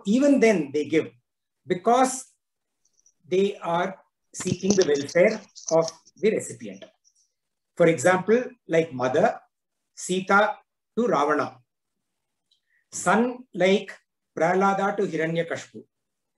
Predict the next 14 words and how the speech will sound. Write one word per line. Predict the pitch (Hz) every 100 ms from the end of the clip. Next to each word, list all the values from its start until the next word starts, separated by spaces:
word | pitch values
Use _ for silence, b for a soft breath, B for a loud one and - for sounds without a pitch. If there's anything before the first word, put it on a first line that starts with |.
| _ _ _ _ -
and | 196 254 254 -
brother | 147 165 190 190 - -
like | - - 127
Vibhishna | 151 156 190 - 180 190
to | 160
Ravana. | 120 110 104 - _ _ _ _ _ _ _ _ _ _ _ _ _ _ -
And | 220
the | 196
fourth | - 220 285 208 185 - _ _ _ _ _ _ _ -
is, | 196
of | - -
course, | 214 214 - - _ _ _ _ _
a | 170
friend. | - 165 139 -